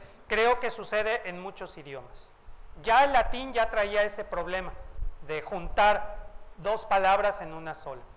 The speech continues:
Entonces, es común a muchos idiomas. Ha de haber idiomas que no, ¿verdad? Pero es común a muchos idiomas.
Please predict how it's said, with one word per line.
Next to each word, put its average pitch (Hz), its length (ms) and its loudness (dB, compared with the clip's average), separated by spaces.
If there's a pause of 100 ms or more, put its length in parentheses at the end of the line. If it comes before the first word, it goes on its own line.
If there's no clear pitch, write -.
(200)
Entonces, 196 380 -6
es - 40 -12
común 220 380 -2
a 208 60 0
muchos 185 400 -12
idiomas. 139 360 -12 (300)
Ha 277 120 8
de 311 60 8
haber 233 200 4
idiomas 214 420 0
que 220 100 -2
no, 262 240 -2 (380)
¿verdad? 165 320 0
Pero 170 200 2
es 196 120 -2
común 208 400 -2
a 180 60 -2
muchos 170 400 -10
idiomas. 131 340 -16